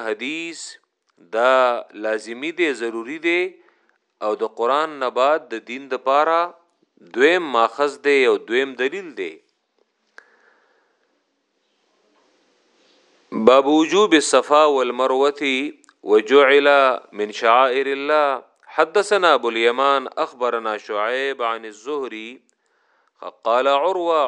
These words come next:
عروة ابن زبير اغوي سألت عائشة رضی الله عنها، ما د خپل ترور عائشې رضی الله تعالی عنها نه تپوس وکړ. فقلت لها، نو ما ورته وویلې چې ارأيت قول،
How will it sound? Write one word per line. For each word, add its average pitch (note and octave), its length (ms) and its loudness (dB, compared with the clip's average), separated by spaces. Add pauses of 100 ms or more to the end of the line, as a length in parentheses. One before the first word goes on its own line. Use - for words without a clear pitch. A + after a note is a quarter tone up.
عروة B2+ 360 -2 (260)
ابن A2 220 -14
زبير B2 560 -4 (140)
اغوي B2 460 -6 (640)
سألت E3+ 500 2
عائشة E3 600 0
رضی A#2 400 -4
الله C3 460 -4
عنها، A#2 540 -6 (300)
ما G#2+ 180 2
د A#2+ 100 -4
خپل C#3 340 -4
ترور D#3+ 380 -2
عائشې C#3 480 -2
رضی A#2+ 240 -4
الله B2 380 -4
تعالی G#2 260 -8
عنها G#2+ 260 -10
نه B2+ 100 -12
تپوس C3+ 480 -12
وکړ. A#2+ 400 -6 (760)
فقلت F3 500 0
لها، E3 400 6
نو E3+ 140 -4
ما D3 140 -2
ورته D#3 260 -4
وویلې C#3 520 -10
چې C3 220 -12
ارأيت C#3 540 -6 (120)
قول، C#3+ 440 -4